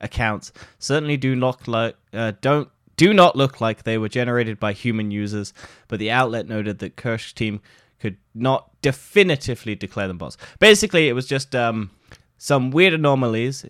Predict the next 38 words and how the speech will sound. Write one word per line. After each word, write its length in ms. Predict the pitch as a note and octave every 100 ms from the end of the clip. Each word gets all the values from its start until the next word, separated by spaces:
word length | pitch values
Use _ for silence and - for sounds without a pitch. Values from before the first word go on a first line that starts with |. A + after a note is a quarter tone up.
| -
in 160 | A2
polling, 420 | A2+ B2+ A#2+ A2 G#2+
including 460 | G2+ G#2+ A2+ G#2+
a 60 | G#2+
significant 760 | - A#2+ B2 B2+ D3 C#3 B2+
day 320 | - A2+ A2+ A2
spike 480 | - - G#2+ G2+ -
in 140 | G2
voting, 400 | G#2+ A#2+ A2 G#2+
such 260 | - A2+ -
as 140 | -
February 400 | C3 B2+ C3 B2
twenty-seventh 800 | - A#2+ G#2 - A2+ G#2+ G#2+ -
leap 400 | G#2+ B2 B2 - -
to 100 | -
twenty-five 760 | - E3+ E3 D3 D3+ D#3+ F3
thousand 420 | - B2 G#2 G2
votes 300 | F#2+ G2 F#2+ -
after 260 | G2+ -
weeks 540 | G#2 G#2+ D3 - - - - - _
of 220 | A#2 A2+
daily 320 | - B2+ B2+ A#2+
totals 480 | - A2+ A2 A2
being 280 | - A2 G2+
between 320 | G2 - G2+
four 280 | F#2+ B2+ B2+
thousand 460 | A#2 A2+ G#2+ G#2+ G2
and 100 | F#2
fifteen 460 | - C#3 - G2+
thousand. 500 | F#2+ G2 F#2+ F#2+ G#2+ - _ _ _ -
Um, 380 | G#2+ G#2 G2 F#2+ _ _ _ _ -
so 220 | - C3
yeah, 240 | A#2 G2
it, 280 | D2 B2 B2+
it's, 200 | C3+ C3
it's 280 | A#2+ C#3 -
just, 280 | - C#3 -
like, 260 | A#2+ A2